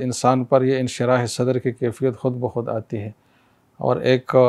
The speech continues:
رضائے الہی اس کے دل میں جاگزی ہوتی ہے، اللہ سے وہ راضی رہتا ہے اور اللہ سے ایک محبت پیدا ہوتی ہے۔ تو یہ خود بخود اس بات کی دلیل ہے کہ اللہ تعالیٰ بھی ہم سے راضی ہے۔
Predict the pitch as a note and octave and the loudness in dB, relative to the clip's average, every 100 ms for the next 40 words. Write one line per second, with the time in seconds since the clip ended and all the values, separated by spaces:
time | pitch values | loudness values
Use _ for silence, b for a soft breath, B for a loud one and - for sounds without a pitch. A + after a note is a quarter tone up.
0 | - B2 A#2+ B2+ C3+ C#3+ B2 B2 B2+ B2 | 4 0 4 8 8 6 2 4 4 6
1 | D3 C3 - C#3 A#2+ B2 B2 B2+ A#2+ A#2 | 4 2 -2 -2 0 0 0 0 0 -2
2 | A#2 A2 B2 A#2+ A#2+ - A#2 A2+ A2+ _ | -2 -2 0 0 -4 -4 -4 -4 -8 _
3 | _ _ _ - B2 B2+ C3 A#2 - B2+ | _ _ _ -4 0 4 4 2 0 2
4 | A#2+ A#2 A#2 A#2+ C3 A#2 A#2 B2 A2+ A#2 | 2 2 2 4 4 4 0 -2 0 -4
5 | - _ _ _ _ B2 A#2 B2+ B2+ A#2+ | -10 _ _ _ _ -2 0 2 2 2
6 | C3 B2+ A2 A#2+ B2+ C#3 B2+ - B2+ B2+ | -2 -2 -2 0 4 4 4 2 2 4
7 | A2 A2+ B2 G#2+ A#2+ _ _ _ _ C#3 | 2 -2 -4 -4 -6 _ _ _ _ 0
8 | C#3+ - E3 D#3+ D#3 D3+ C#3 - C3 B2 | 2 4 4 4 4 4 0 2 2 0
9 | - B2+ A#2+ B2 B2+ A#2+ A#2+ B2+ D#3+ - | -2 -4 -2 0 0 -2 -2 -4 -6 -8
10 | _ _ - A#2+ A2+ - A#2+ B2 B2+ - | _ _ -4 -2 0 2 2 4 2 0
11 | _ _ _ B2+ C#3+ A#2+ A#2 - A#2 A2 | _ _ _ 2 4 4 0 0 0 0
12 | A2+ A2+ G#2+ | -2 -4 -6